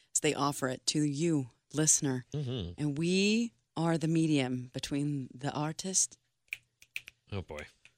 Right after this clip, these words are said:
Speaker 2: This snapping's a thing, apparently.
Speaker 1: <laughs> and the story. And we're here to share with you on Script Shop. So if you'd like your story to be shared with the claps, with the small claps or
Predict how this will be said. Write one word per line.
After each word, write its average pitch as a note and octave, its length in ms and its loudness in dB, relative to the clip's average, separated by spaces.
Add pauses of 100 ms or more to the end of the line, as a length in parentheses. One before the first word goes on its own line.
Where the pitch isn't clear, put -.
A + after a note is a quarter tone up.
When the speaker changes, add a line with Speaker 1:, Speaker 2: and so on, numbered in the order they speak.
(180)
Speaker 2:
This A2+ 140 6
snapping's G2 380 8
a F2+ 40 0
thing, F2 240 4
apparently. F2 480 2 (220)
Speaker 1:
<laughs> - 200 -6
and B3 460 0 (420)
the D3+ 120 -2
story. D#3 840 2
And F3 120 -4
we're F3+ 120 0
here G3 260 -2
to G3+ 100 -6
share F#3+ 360 -4
with E3+ 160 -8
you D3 260 -8
on D3+ 160 -4
Script - 300 0
Shop. - 300 -6 (240)
So - 100 0
if E3+ 100 -4
you'd E3+ 100 -2
like E3+ 200 0
your F3 60 -6
story E3+ 280 0
to D#3+ 60 -8
be D#3+ 80 -4
shared G#3+ 380 -2
with F3 140 -8 (260)
the E3+ 340 0
claps, - 460 2 (100)
with - 280 2
the F3 240 6 (480)
small F#3 360 10
claps G3 500 4
or E3 400 6